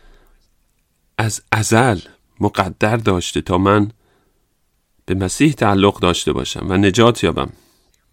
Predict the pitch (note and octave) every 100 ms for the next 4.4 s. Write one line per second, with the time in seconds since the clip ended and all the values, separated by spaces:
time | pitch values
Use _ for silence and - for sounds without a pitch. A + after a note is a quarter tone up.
0 | _ - - A#2 E3 D#3+ C#3 C3+ C3 A#2+
1 | - B2 C3 B2 A#2 G#2 A#2+ A#2+ A#2+ -
2 | _ _ _ _ - G#2 G2+ F#2 G2 F#2
3 | F#2 F#2+ F#2 F2+ A2 G#2 A2 - F2+ G2+
4 | - B2+ B2 A2+